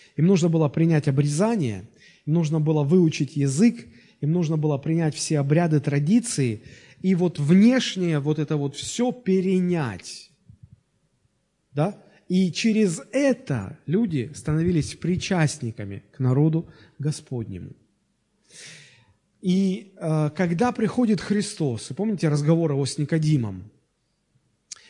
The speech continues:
Иисус говорит, что вам нужно заново родиться. Внеш-, перенятие внешних форм ничего не сделает. Это совершенно новый завет будет.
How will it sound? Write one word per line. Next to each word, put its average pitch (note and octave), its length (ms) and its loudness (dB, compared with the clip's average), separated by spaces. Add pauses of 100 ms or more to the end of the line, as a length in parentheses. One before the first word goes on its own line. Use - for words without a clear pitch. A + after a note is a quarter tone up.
(120)
Иисус D#3 420 0
говорит, D#3+ 520 2 (420)
что - 280 0
вам F#3 300 2
нужно F3 340 2
заново E3+ 600 2
родиться. D3+ 680 -2 (960)
Внеш-, F3 640 2 (160)
перенятие G3+ 800 2
внешних D#3+ 800 0
форм G#3+ 640 0 (840)
ничего F3 640 2
не F3 140 2
сделает. C#3 600 -2 (460)
Это - 180 -2
совершенно F#3+ 460 -2
новый F3+ 340 0
завет C#3 460 -2
будет. F#2+ 260 -10